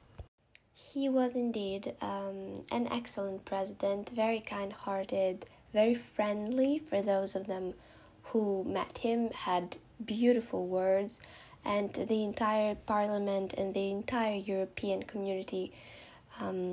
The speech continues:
was there to grieve for his death. And, uh, especially here in Brussels at the European Parliament,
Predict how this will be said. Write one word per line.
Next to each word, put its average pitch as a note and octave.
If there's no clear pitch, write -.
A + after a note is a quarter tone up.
was G#3+
there G3+
to G3+
grieve A3
for G3+
his G3+
death. A3
And, G3+
uh, -
especially A3+
here A#3
in G3
Brussels G#3
at G#3
the F#3+
European G3
Parliament, B3+